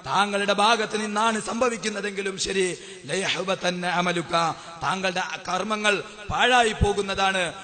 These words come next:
വലതകൂനന്ന മിനൽ ഖാസിരീൻ, അതുകൊണ്ട് മുസ്ലിം സമൂഹമേ, നിങ്ങൾ ശിർക്കിനെ ഭയക്കുക. അതുകൊണ്ട് ഇത്തരം കാര്യങ്ങൾ വസ്തുനിഷ്ഠമായി പഠിക്കുവാൻ നാം തയ്യാറാവുക.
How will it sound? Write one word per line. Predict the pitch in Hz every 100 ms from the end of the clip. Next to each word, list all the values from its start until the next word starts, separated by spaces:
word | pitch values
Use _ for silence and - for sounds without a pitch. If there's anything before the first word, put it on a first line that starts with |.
| - 151
വലതകൂനന്ന | 196 185 185 - 208 190 185
മിനൽ | 185 180 180 180
ഖാസിരീൻ, | 185 - 180 180 - - -
അതുകൊണ്ട് | 190 196 196
മുസ്ലിം | 190 - 208 190
സമൂഹമേ, | 208 226 214 220 214 - - -
നിങ്ങൾ | 143 190 185
ശിർക്കിനെ | - 196 185 185 180
ഭയക്കുക. | 185 175 170 170 175 175 147 - -
അതുകൊണ്ട് | 165 202 208 214 226 160 - 233
ഇത്തരം | 156 - 208 196 175
കാര്യങ്ങൾ | 196 220 220 208 175 - - 180
വസ്തുനിഷ്ഠമായി | 135 233 214 - 202 190 185
പഠിക്കുവാൻ | 190 190 170 185 180
നാം | 175
തയ്യാറാവുക. | 175 175 175 175